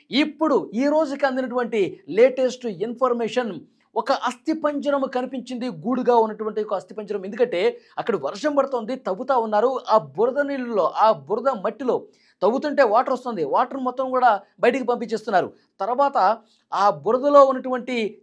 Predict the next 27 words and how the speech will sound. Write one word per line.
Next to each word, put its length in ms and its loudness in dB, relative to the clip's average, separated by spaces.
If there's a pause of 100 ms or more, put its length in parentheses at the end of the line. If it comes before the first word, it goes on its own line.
(200)
ఆ 140 4
ఎముకల 460 2
గూడును 420 2
ఒక్కసారి 420 -4
బయటికి 460 -6
తీసినప్పుడు 720 -4 (340)
ఆ 300 4 (200)
అస్థిపంజరం 640 -4
మొత్తం 340 -8
కూడా 360 4 (360)
ముక్కలుగా 440 0
అయిపోయినట్టుగా 640 2
తెలుస్తోంది. 640 -6 (180)
ముప్పై 420 -4
నుంచి 560 -8
నలభై 600 -2
ఎముకల 360 -2
వరకు 540 -2 (300)
ఏడవ 320 8
స్పాట్లో 720 0 (400)
అక్కడ 420 4 (280)
ఆ 100 0
కార్మికులు 520 0
బయటికి 320 -2
తీసినట్టుగా 520 -6
తెలుస్తోంది. 440 -6
వెంటనే 580 -2